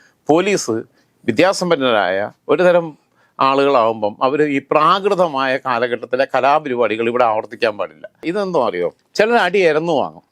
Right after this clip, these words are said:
മനുഷ്യനാ, എല്ലാവരും ദുർബലരാ. ഞാൻ ഇപ്പം എൻ്റെ തന്തയ്ക്ക് ആരെയും വിളിച്ചു കഴിഞ്ഞാൽ ഞാൻ എന്ത് ചെയ്യും? പിന്നെ പോയിട്ട് പോലീസ് സ്റ്റേഷനിൽ പോയിട്ട് അച്ഛനെ വിളിച്ചു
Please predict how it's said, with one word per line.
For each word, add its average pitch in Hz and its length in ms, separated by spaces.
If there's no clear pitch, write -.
മനുഷ്യനാ, 151 560
എല്ലാവരും 156 760
ദുർബലരാ. 110 520
ഞാൻ 165 200
ഇപ്പം 180 200
എൻ്റെ 196 300
തന്തയ്ക്ക് 165 360
ആരെയും 151 260
വിളിച്ചു 143 220
കഴിഞ്ഞാൽ 135 220
ഞാൻ 139 180
എന്ത് 123 180
ചെയ്യും? 107 200
പിന്നെ 120 240
പോയിട്ട് 131 260
പോലീസ് 135 360
സ്റ്റേഷനിൽ 143 280
പോയിട്ട് 107 380
അച്ഛനെ 165 300
വിളിച്ചു 120 360